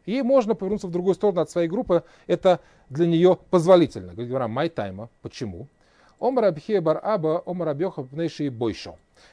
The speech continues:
Говорит Ра-, говорит Гемара, говорит Рабхия бар Аба от имени Рабьёхана пнейши и бойшо. Она стесняется. Это логично. Э, невеста, которая только вышла замуж, она стесняется находиться в большом скоплении людей,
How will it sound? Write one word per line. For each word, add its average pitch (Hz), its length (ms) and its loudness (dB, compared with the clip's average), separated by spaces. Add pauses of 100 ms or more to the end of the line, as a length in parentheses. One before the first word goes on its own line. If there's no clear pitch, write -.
Говорит 254 180 -8
Ра-, 185 160 2
говорит 175 380 -2
Гемара, 185 300 2
говорит 175 200 -2
Рабхия 180 300 -4
бар 143 160 0
Аба 165 160 0
от - 80 -8
имени 180 160 -6
Рабьёхана 180 420 -4
пнейши 190 320 -6
и 170 40 0
бойшо. 139 340 -2
Она 185 100 0
стесняется. 139 540 -10
Это - 100 -12
логично. 233 380 -8 (220)
Э, 135 360 -2 (320)
невеста, 180 400 2
которая 135 240 0
только 143 160 -2
вышла 156 220 -2
замуж, 226 280 2
она 202 140 -2
стесняется 208 440 -2
находиться 165 340 -2 (180)
в 139 40 -8
большом 160 240 -2
скоплении 214 340 0
людей, 262 320 2